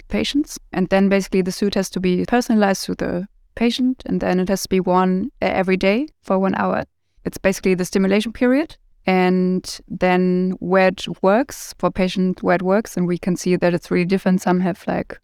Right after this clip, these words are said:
medium results, some have really strong results, um, but they can benefit the whole day. And like I said, M S and C P are the main patient groups where it works really well.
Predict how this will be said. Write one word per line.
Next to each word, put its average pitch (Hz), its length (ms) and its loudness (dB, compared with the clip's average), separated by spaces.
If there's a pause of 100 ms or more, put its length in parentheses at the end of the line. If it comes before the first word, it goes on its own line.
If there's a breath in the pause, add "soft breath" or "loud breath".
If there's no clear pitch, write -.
(140)
medium 196 380 2
results, 180 480 -2
some 185 200 0
have 170 280 -2
really 180 180 0
strong 196 280 0
results, 214 420 -2 (280)
um, 175 120 2
but 175 160 -4
they 175 100 0
can 185 140 0
benefit 180 440 -2
the 170 80 -2
whole 170 180 -2
day. - 240 -4 (360)
And 175 420 0 (100)
like 175 180 -2
I 175 40 0
said, - 340 -6
M 180 140 0
S - 240 -2
and 180 100 -4
C 175 80 -4
P 180 260 0
are 170 280 2
the 175 80 -6
main 175 200 2
patient 175 300 -2
groups 175 240 -6
where 170 140 -2
it 196 80 -6
works 180 280 -4
really 175 160 -2
well. 175 260 0